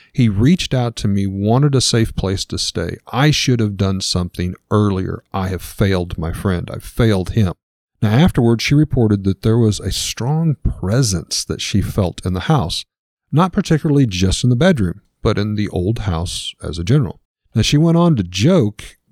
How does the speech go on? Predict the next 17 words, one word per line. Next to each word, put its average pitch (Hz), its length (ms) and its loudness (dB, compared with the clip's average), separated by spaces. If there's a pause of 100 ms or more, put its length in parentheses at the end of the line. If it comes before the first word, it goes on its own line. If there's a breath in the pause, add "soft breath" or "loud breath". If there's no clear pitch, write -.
(100)
she - 260 -4
just 233 220 2
felt 98 180 -2
it 101 80 -6
was 95 120 -4
Greg. 113 580 -6
She 131 220 2
said, - 420 -2 (220)
"I 110 180 -2
knew 120 300 4
it. - 280 -6
It 95 140 -4
was 104 220 0
just - 340 -2
that 101 240 -4
weird 110 500 2
uniqueness 101 880 2